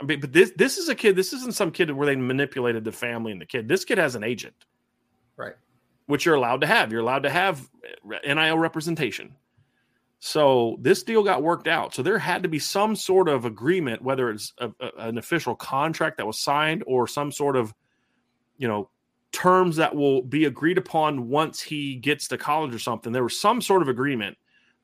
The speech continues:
Speaker 1: that was worked out through the agent that they just said they're not gonna pay.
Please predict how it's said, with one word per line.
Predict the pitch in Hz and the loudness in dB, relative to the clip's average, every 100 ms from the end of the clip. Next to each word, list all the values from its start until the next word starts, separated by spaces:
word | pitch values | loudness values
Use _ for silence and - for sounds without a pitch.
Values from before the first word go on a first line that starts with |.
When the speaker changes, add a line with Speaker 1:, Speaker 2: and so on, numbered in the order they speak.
| - | -2
Speaker 1:
that | 127 | 0
was | 127 | 0
worked | 110 156 165 | 2 0 2
out | 151 135 - | 2 2 0
through | 139 | -2
the | 113 | 0
agent | 117 117 110 92 | 2 0 -2 -8
that | 98 - | -10 -4
they | 110 107 - | -4 -4 -10
just | 113 - | -12 -10
said | 107 101 | -8 -10
they're | 101 | -10
not | 95 92 | -12 -12
gonna | 78 | -16
pay. | 65 - | -16 -16